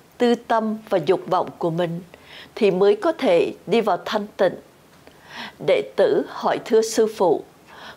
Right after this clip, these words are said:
con ngày ngày ngồi thiền, đọc kinh, nỗ lực như thế này, liệu có thể thành Phật được không?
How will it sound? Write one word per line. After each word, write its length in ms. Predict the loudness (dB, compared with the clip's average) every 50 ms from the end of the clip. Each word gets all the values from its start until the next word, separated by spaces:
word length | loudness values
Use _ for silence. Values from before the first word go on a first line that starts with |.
| -20 -8 -2
con 380 | 0 2 2 2 0 -2 -4 -8
ngày 240 | -4 -2 0 0 0
ngày 380 | 0 0 0 2 2 0 0 -4 -8
ngồi 300 | -8 -2 2 2 2 2 2
thiền, 300 | 0 2 4 4 4 4 2 -4 -12 -10
đọc 180 | -4 -4 -4 -4 -4 -6 -2 2
kinh, 260 | 2 2 2 0 -6 -10 -16 -20 -20 -20 -20 -18 -16 -16 -8 -4
nỗ 240 | 0 0 2 4 4
lực 280 | 4 4 4 2 0 0
như 120 | 0 0 0
thế 200 | 2 0 0 0
này, 400 | 0 0 0 0 0 -2 -4 -8 -14 -20 -20 -20 -20 -20 -12 -4
liệu 300 | 0 2 4 4 4 2 0 -2
có 80 | -4
thể 260 | -2 0 -2 -2 -2 -2
thành 180 | -2 -4 -4 -4
Phật 420 | -6 -4 -4 -4 -4 -4 -6 -4
được 220 | 0 0 0 0 -2
không? 320 | -4 -4 -4 -2 -4 -6